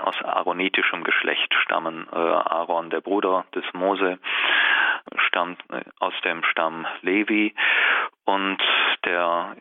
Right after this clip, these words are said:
jüdischen Tradition gemäß ist das Priestertum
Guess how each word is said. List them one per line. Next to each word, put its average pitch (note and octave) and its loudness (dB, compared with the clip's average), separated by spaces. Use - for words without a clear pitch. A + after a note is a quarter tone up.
jüdischen G#2 0
Tradition G2+ -2
gemäß F#2 0
ist F#2+ -2
das F2 -2
Priestertum F2+ -2